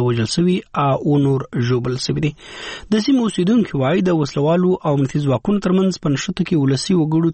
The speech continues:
ته مرګ ژوبله رسیږي، چې د هغې په وینا د دوی په خبره د مخنیوي لپاره یې باید ګامونه پورته کړل سي. دا په داسې حال کې ده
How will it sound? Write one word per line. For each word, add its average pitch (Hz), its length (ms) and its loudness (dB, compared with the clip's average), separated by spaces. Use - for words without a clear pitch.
ته 160 220 2
مرګ 147 180 0
ژوبله 107 400 -2
رسیږي، - 340 -10
چې 196 120 2
د 160 40 0
هغې 160 260 0
په 147 160 0
وینا 151 260 0
د 135 240 -2
دوی 175 160 0
په 170 140 -4
خبره 160 280 0
د 135 220 2
مخنیوي 156 360 0
لپاره 147 360 0
یې 151 260 2
باید 139 320 0
ګامونه 139 400 0
پورته 160 260 -6
کړل 143 220 -2
سي. 156 100 0
دا - 120 2
په 233 100 0
داسې - 180 -2
حال 208 160 0
کې 180 140 0
ده 202 200 0